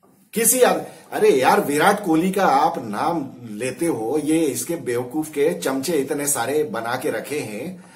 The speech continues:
अस्सी, सौ मिलियन, दो सौ मिलियन, किसी को मालूम नहीं है कि ये फ्लैट विकेट पे ही रन बनाता है। अरे यार कब से देखते आ रहे हैं हम,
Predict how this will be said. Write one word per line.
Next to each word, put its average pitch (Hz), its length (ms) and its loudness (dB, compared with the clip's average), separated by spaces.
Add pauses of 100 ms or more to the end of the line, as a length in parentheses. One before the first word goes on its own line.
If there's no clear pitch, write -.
(100)
अस्सी, 147 300 -2
सौ 147 240 0
मिलियन, 131 420 -4
दो 127 160 -4
सौ 151 180 0
मिलियन, 131 540 -2 (1040)
किसी - 240 -2
को 208 120 2
मालूम 165 300 2
नहीं 202 160 2
है 262 100 -4
कि 254 120 -8
ये 254 100 0
फ्लैट - 300 -2
विकेट 180 320 -2
पे 196 60 -2
ही 202 60 6
रन 196 160 2
बनाता 208 340 -4
है। - 200 -12 (1120)
अरे 139 140 -6
यार 151 280 -2
कब 156 160 2
से 233 160 6
देखते 190 380 6
आ 160 120 6
रहे 165 180 2
हैं 143 80 -4
हम, 107 280 -10